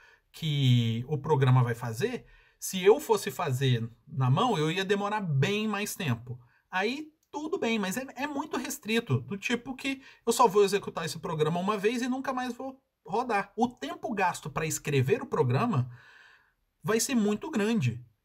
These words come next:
e talvez não valha a pena. O que vale a pena mesmo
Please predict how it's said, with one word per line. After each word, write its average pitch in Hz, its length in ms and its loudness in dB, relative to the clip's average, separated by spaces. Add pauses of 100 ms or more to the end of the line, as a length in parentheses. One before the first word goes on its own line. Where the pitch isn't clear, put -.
(180)
e 214 560 -2 (280)
talvez 170 360 2
não 185 120 0
valha 180 220 -2
a - 20 -12
pena. 143 420 0 (240)
O 196 160 -2
que 247 160 -4
vale 269 300 0
a - 40 -8
pena 190 300 -4
mesmo 143 680 0